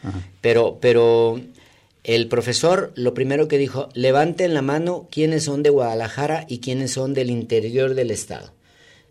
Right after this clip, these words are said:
Speaker 2: Del grupo, que éramos unos veintiocho alumnos, y vaya, éramos la colita de la generación, porque yo me apellido Janowski, nos pusieron hasta el final, que éramos de la,
Speaker 1: Ujú.
Speaker 2: como de la S a la Z,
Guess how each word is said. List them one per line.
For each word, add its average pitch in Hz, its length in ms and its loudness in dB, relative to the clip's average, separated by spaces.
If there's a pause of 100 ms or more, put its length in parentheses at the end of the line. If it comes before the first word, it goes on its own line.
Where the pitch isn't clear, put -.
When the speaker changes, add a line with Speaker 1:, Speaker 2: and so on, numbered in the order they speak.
Speaker 2:
Del 113 400 2
grupo, 190 560 4
que 139 120 -4
éramos 135 360 -4
unos 127 400 -8
veintiocho 139 540 -2
alumnos, 135 520 -6
y 117 140 -6
vaya, 123 300 4
éramos 127 260 2
la 113 160 2
colita 139 480 2
de 101 280 4
la 101 140 -2
generación, 104 560 -2
porque 113 360 -2
yo 110 100 0
me 110 100 -2
apellido 117 240 0
Janowski, 117 440 -2
nos 117 160 -2
pusieron 107 340 -2
hasta 107 180 -4
el 95 60 -4
final, 107 420 -6
que 110 100 -6
éramos 107 280 -4
de 101 140 -2
la, 95 140 -4
Speaker 1:
Ujú. 95 100 -8 (200)
Speaker 2:
como 113 220 -2
de 110 60 4
la 107 160 2
S 135 220 2
a 117 40 0
la 95 120 -2
Z, 123 400 -4